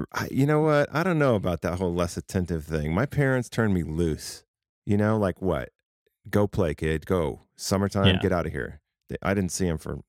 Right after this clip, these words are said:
Speaker 1: hours at a time. No techno-, nothing. Like, so why is Timmy in the corner on the iPad, uh, using Wi-Fi to get Sesame Street any, like, I don't know, like,
Speaker 2: Any different?
Speaker 1: Yeah.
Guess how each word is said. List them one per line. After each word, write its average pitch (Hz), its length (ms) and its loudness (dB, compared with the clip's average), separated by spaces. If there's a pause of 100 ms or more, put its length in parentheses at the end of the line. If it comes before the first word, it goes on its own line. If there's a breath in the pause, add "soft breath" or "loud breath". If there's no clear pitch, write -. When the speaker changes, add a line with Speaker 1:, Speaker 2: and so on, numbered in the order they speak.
(120)
Speaker 1:
hours 76 260 -4
at 64 80 -6
a 62 40 -10
time. - 320 -8 (280)
No 95 140 2
techno-, 80 360 -4
nothing. 95 380 -4
Like, 76 200 -4
so 85 400 -2 (480)
why 98 300 0
is 87 400 -2 (960 soft breath)
Timmy 107 280 6
in 92 80 4
the 87 80 2
corner 92 380 2
on 85 80 2
the 82 80 0
iPad, 82 680 -2
uh, - 20 -8 (160)
using 78 380 -2
Wi-Fi 76 680 -4
to 78 60 -12
get 78 200 -4 (500)
Sesame 82 360 -2
Street - 340 -6
any, 78 340 -4 (180)
like, - 280 -10 (200)
I 80 80 -4
don't 87 100 0
know, 85 360 -2
like, - 220 -10 (680)
Speaker 2:
Any 104 180 6
different? 95 420 -2
Speaker 1:
Yeah. 78 320 0